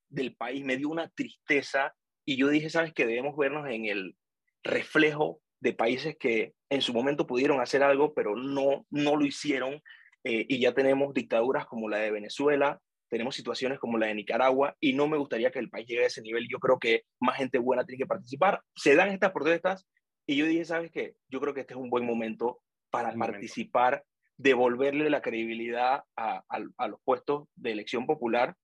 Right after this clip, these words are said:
Speaker 1: a la representatividad". Yo digo que hay una crisis de representatividad porque, si bien es cierto, la mayoría de la gente es gente buena, <laughs> o sea, somos gente trabajadora, o sea, vete a una comunidad en Pacora, hay gente luchando, pagando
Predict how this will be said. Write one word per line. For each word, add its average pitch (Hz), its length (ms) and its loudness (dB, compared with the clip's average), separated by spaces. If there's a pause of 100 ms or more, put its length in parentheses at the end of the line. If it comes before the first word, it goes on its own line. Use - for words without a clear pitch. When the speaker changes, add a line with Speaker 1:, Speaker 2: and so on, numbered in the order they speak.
(120)
Speaker 1:
a 131 60 4
la 113 100 4
representatividad". 117 840 0
Yo 139 140 2
digo 151 220 2
que 127 80 0
hay 123 120 2
una 147 140 -2
crisis 151 240 -4
de 143 60 2
representatividad 120 720 -4
porque, 143 200 0
si 117 120 -6
bien 127 140 -2
es 139 80 -8
cierto, 143 400 2 (280)
la 135 160 4
mayoría 131 320 4
de 170 60 4
la 135 80 0
gente 147 260 -6
es 147 60 -10
gente 151 260 -4
buena, 143 360 0
<laughs> - 120 -10
o 135 100 0
sea, 113 260 -2 (420)
somos 139 220 2
gente 143 180 2
trabajadora, 113 720 2
o 110 40 -6
sea, 123 120 -4 (160)
vete 139 200 0
a 165 60 4
una 170 220 -2
comunidad 123 440 -4
en 156 100 -4
Pacora, 135 520 2
hay 135 160 -2
gente 151 300 -8
luchando, 143 840 0
pagando 135 560 -2